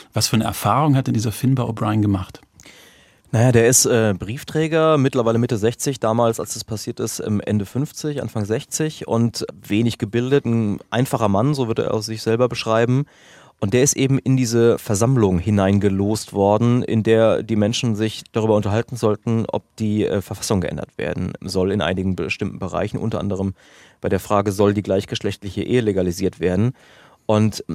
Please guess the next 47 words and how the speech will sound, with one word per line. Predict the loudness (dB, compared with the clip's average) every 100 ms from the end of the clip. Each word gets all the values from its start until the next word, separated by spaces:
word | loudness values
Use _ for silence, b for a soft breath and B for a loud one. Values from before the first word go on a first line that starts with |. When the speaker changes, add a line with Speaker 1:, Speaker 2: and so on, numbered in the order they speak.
| -8
Speaker 2:
was | -4 -2
damals | 2 2 2
niemand | 2 0
wusste, | -2 -6 0 4 4 2 -4
dieser | -2 2 2 0
Finbar | -4 0 2 2
O'Brien | 2 4 4 2
hat | 0
eine | -2 -2
ganz | -2 -4
spezielle | -8 -6 -2 0 0
Geschichte | -2 -4 -4
damit | -2 -2 -2
hingebracht | -4 -4 -6 -6 -8
in |
diese | -8 -8 -6
Versammlung. | -4 -2 -2 0 -2 -4 b b b _
Der | -2 2
war | 4
nämlich | 4 4 2 0 -2 -6 -4
als | -2 -4 -8
Kind | -6 -2 0 -2 -6
missbraucht | -6 -6 0 2 2 -2 -4
worden | -2 -2 -2 -4 -8
von | -8 -4
einem | 0 0
Mann, | 0 0 -2 -6
einem | -10
Freund | -6 -4 -4
seiner | -2 -4 -4
Eltern. | -4 -4 -6 -6 b b b b 2
Und, | 4 4 2 -2 -6
äh, | -4 -4
er | -4
war | -4
damals | -2 -2
so | -2
neun, | 0 2 0 -2
zehn, | -4 -4
elf | -2 -4 -2
Jahre | -4 -2 -2
alt. | -2 -2 -4 -6
Und, | -2 -2 -2 -6
äh, | -6
damals | -4 -2 -2 -2
hat | -6
sich | -4 -4 -4